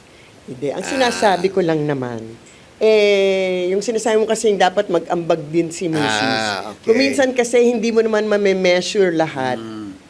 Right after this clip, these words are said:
Speaker 1: sa value in terms of pesos. Kasi yung ambag ng nanay at saka yung demand on her, on her time, on her efforts, on her
Speaker 2: Mm.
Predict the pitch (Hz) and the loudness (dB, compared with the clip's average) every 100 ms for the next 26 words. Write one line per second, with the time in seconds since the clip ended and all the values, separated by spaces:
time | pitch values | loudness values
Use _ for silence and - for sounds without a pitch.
0 | - - - - 233 220 208 202 190 180 | -20 -20 -12 -4 0 2 2 4 2 2
1 | 180 180 151 180 175 170 190 208 165 160 | 0 -2 2 4 4 2 0 2 0 0
2 | 175 165 - 160 - 143 131 131 175 165 | 0 0 -2 -8 -2 -2 -2 0 -2 -2
3 | - 208 254 240 226 - - - 240 226 | -6 -2 0 0 -4 -10 -10 0 0 2
4 | 226 196 269 294 277 233 190 165 151 151 | 0 0 0 0 2 2 2 0 0 -2
5 | 165 - - 196 196 233 254 254 247 202 | -4 -10 -6 -4 -4 -4 0 0 2 2
6 | 214 220 240 233 202 185 175 165 143 120 | 2 2 2 2 0 0 2 2 0 -4
7 | - - - 156 151 151 143 - 247 247 | -12 -20 -4 -2 2 0 0 2 2 2
8 | 240 240 240 233 - - - 151 151 151 | 2 0 0 -6 -14 -20 -6 -4 -4 -2
9 | 151 139 135 - - 247 247 247 240 226 | 0 0 -2 -6 0 2 2 2 4 4
10 | 220 214 165 156 156 143 117 | 4 0 -4 -4 -4 -4 -6